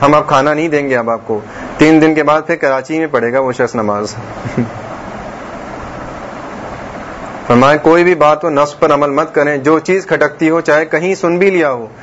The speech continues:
کہ بھائی اس معاملے میں کچھ گنجائش ہے، سنی سنائی بات پر عمل مت کریں۔ اگر شیخ عالم ہے تو اس کو خط لکھیے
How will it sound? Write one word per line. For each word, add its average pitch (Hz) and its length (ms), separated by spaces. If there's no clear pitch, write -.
کہ 151 80
بھائی 139 280
اس 175 120
معاملے 151 300
میں 170 160
کچھ 165 200
گنجائش 139 440
ہے، 175 80
سنی 165 300
سنائی 156 300
بات 147 240
پر 151 120
عمل 147 160
مت 151 240
کریں۔ 156 240
اگر 147 200
شیخ 160 320
عالم 151 340
ہے 175 100
تو 175 80
اس 160 100
کو 156 120
خط 156 220
لکھیے 160 360